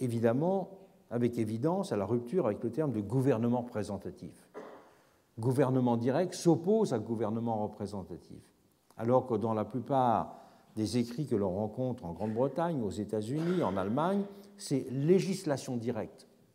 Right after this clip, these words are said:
qui s'oppose à gouvernement représentatif. Et on verra d'ailleurs de nombreux, euh, socialistes ou républicains allemands, on verra en Angleterre, on verra aux États-Unis, reprocher aux Français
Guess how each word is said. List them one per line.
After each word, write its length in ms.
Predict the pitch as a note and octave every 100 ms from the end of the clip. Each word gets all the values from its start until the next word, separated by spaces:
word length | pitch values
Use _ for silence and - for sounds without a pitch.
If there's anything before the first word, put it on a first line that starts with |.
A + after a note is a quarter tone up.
| _ _
qui 120 | A2
s'oppose 600 | - F#2 A2 G2+ G#2 G2
à 100 | G2+
gouvernement 600 | F#2 G2 F#2 E2+ F2+ E2+
représentatif. 880 | D#2 E2 F2 E2 D2+ D#2 - - - _ _ _ _ - _ _ _ - - - -
Et 40 |
on 100 | B2+
verra 260 | G#2 A2 G2
d'ailleurs 480 | A#2 D#3 A3+ A2+ D2+ - - - _ _ _ _ _ _ _
de 140 | A#2+ B2+
nombreux, 800 | C#3+ C#3+ B2+ C3+ E3 D3 B2 G2+
euh, 400 | G#2+ G2 F2+ A#1+ C2 - - - _ _ _ _ _ _ _ -
socialistes 720 | - A2 - A2+ B2+ C3+ -
ou 80 | G2+
républicains 600 | G#2 A2+ G#2 A2+ B2+ A#2+
allemands, 580 | C#3+ F3+ G3 C#3+ - - - - _ _
on 100 | G#2
verra 260 | G2 A#2+ A#2
en 140 | A#2
Angleterre, 580 | A#2 B2+ D#3 D#3 F#3+ A#2+
on 40 |
verra 240 | F#2+ G2+ G2+
aux 120 | C3
États-Unis, 560 | A#2+ G#2 G2 C3+ G3 -
reprocher 720 | A2 D3 G#3 F#3 D#3 - C3
aux 120 | F#2+
Français 560 | F2+ A2 A2 - G3+